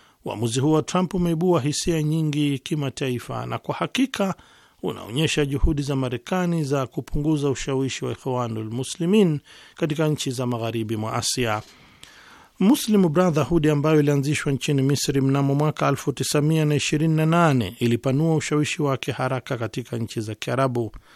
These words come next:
Baada ya kuondolewa madarakani Hosni Mubarak nchini Misri,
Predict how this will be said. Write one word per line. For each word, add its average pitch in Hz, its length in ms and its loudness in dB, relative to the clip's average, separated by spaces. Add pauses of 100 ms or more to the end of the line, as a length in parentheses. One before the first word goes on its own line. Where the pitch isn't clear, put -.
(400)
Baada 82 200 -8
ya 107 60 -4
kuondolewa 143 480 4
madarakani 151 760 -2
Hosni 165 420 -4
Mubarak 165 580 -2
nchini 175 380 -4
Misri, 180 460 0